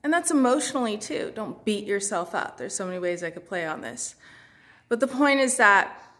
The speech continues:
your heart is that center, connecting the mind and the body. And you've really gotta keep it healthy because it's working every single, I mean, every single second of the day. So take care of it.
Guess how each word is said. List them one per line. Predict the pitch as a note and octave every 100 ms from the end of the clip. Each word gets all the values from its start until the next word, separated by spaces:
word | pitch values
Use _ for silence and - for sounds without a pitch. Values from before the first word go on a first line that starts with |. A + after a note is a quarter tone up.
| _ _ _ _ _ _ _ _ _
your | A3 B3+
heart | B3 C4 B3 A#3 - - - - _ -
is | A3+ -
that | F#3+ -
center, | - C3+ - - - _ _ _ _ _ _
connecting | - G#3 G#3 A3 F#3+
the |
mind | F#3+ F#3+ F#3+ F#3
and | F3+
the |
body. | E3+ D#3 D3+ D3 - - - _
And | G3+
you've | G3 G3+
really | A#3 G#3+
gotta | G#3 F#3
keep | F3+ G3 F3
it |
healthy | - - - D#3
because | F3+ G#3+ G3
it's | B3 -
working | G#3+ A#3 C4 B3+ A3 - -
every | B3+ C4 B3+
single, | - B3 A3
I | -
mean, | A#3 -
every | D4 D#4+
single | D4 D4+ C#4+
second | C4+ C4+ C4+
of | A3
the | G#3+
day. | F#3+ D3+ - - - _ _ _ _ _ _
So | - A3
take | - C#4+ C#4+
care | - D4 G#4+
of | D#4
it. | D#3+ -